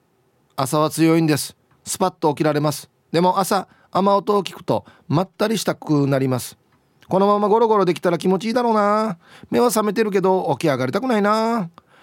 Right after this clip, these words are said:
毛布の端っこをもみもみして遊んでいたいなと思います。朝ではありませんが、あんまり忙しくてクタクタになると、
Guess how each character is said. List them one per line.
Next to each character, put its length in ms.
毛 240
布 100
の 200
端 220
っ 60
こ 120
を 40
も 140
み 100
も 100
み 80
し 60
て 80
遊 180
ん 60
で 80
い 40
た 120
い 40
な 140
と 80
思 100
い 20
ま 100
す。 160
朝 240
で 80
は 80
あ 40
り 60
ま 100
せ 100
ん 80
が、 280
あ 60
ん 120
ま 100
り 80
忙 260
し 80
く 100
て 140
ク 120
タ 100
ク 80
タ 100
に 80
な 100
る 80
と、 300